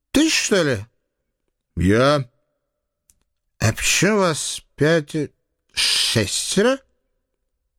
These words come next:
"Чего?" "Почему вас пять-,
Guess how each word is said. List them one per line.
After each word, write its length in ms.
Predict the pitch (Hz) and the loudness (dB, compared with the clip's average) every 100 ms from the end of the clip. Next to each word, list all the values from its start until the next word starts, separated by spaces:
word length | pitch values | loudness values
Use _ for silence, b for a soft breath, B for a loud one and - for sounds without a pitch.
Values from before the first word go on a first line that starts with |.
| _ | _
"Чего?" 600 | - - 135 165 175 143 98 _ _ _ _ _ _ _ _ _ _ _ _ | -6 0 2 4 2 0 -4 _ _ _ _ _ _ _ _ _ _ _ _
"Почему 840 | - - - 175 262 285 269 247 185 _ _ _ - | -6 -2 0 2 2 2 2 0 -4 _ _ _ -2
вас 540 | 160 202 190 - - - | 0 2 0 -4 -12 -4
пять-, 760 | 175 247 269 262 214 247 214 | 0 2 2 0 -2 -4 -4